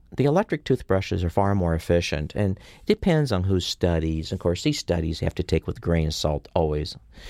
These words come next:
But it's two to three times more efficient. So if a child's only giving you a minute to brush their teeth, you get twice as much plaque removed in that minute.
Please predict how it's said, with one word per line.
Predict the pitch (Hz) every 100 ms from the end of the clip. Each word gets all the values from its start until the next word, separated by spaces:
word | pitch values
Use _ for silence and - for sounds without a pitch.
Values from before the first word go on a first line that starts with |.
| - - -
But | 151 - - _ -
it's | 196 -
two | 262
to | 226
three | - 175
times | 156 135
more | 104 90
efficient. | 92 131 127 - - - _ -
So | 151 135
if | - 135
a |
child's | 117 175 175 160
only | 147
giving | 120 123 117
you | 98 92 87 -
a |
minute | 87 104 156 139 -
to | -
brush | - 95 92
their | -
teeth, | 82 - 156 98 -
you | 107
get | 156 -
twice | - 147 156
as | -
much | 110 95 -
plaque | 107 107 -
removed | 92 87 82 -
in |
that | 82 80
minute. | 80 76 76